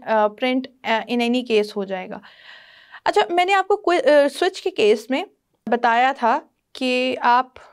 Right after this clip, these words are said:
यूज़ कर सकते हैं केसेस, और केसेस के साथ आप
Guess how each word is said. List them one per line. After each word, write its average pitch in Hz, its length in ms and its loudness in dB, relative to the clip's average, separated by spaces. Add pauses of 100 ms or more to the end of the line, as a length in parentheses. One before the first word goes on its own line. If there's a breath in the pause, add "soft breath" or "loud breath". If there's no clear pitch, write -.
(540 soft breath)
यूज़ 262 320 -2
कर 262 120 2
सकते 254 300 -6
हैं 262 220 -4
केसेस, 240 580 -6 (500 soft breath)
और 294 160 2
केसेस 311 480 -2
के 415 100 0
साथ 381 220 0
आप 392 120 0